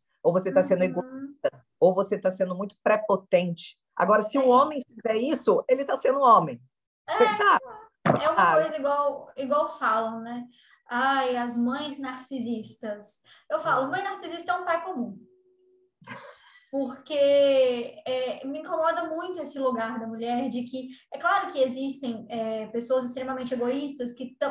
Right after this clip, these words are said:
Speaker 2: podem, é, fazer uma função materna e isso vai, né, marcar alguns tipos de psiquismo, mas é porque hoje em dia a gente generaliza tudo. Então, a mãe, às vezes, ela tem uma escolha que é um pouco pra ela, que o que o pai faz o tempo todo, o homem faz isso, ah,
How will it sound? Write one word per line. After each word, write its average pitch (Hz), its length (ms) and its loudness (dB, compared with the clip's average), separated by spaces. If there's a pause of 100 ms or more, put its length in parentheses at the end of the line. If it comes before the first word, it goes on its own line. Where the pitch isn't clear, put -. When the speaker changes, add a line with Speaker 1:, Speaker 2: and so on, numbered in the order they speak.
Speaker 2:
podem, 269 480 0
é, 233 420 -4 (420)
fazer 240 300 0
uma 247 180 0
função 247 280 -8
materna 254 500 -6
e 247 140 -4
isso 247 240 -8
vai, 247 420 0 (280)
né, 254 180 -2
marcar 254 400 0
alguns 262 320 0
tipos 247 200 -8
de 247 100 -6
psiquismo, 277 560 -10 (220)
mas 254 140 -2
é 302 60 6
porque 302 220 -4
hoje 294 200 2
em 269 40 -8
dia 285 120 -2
a 285 40 -2
gente 277 140 -10
generaliza 262 600 -4
tudo. 226 300 -10
Então, 254 280 -4
a 370 140 0
mãe, 302 300 -4
às 262 100 -4
vezes, 277 160 -2
ela 285 220 -6
tem 330 180 -10
uma 370 160 -10
escolha 311 340 -4
que 339 60 -8
é 330 40 -6
um 339 100 -12
pouco 339 180 -10
pra 330 260 -2
ela, 285 440 -4 (340)
que 294 100 -12
o 277 60 -10
que 285 100 -14
o 359 120 -12
pai 320 300 0
faz 302 280 0
o 311 40 -12
tempo 311 220 -4
todo, 311 300 0
o 277 40 -2
homem 285 260 -6
faz 285 220 -6
isso, 311 260 -8
ah, 302 340 -2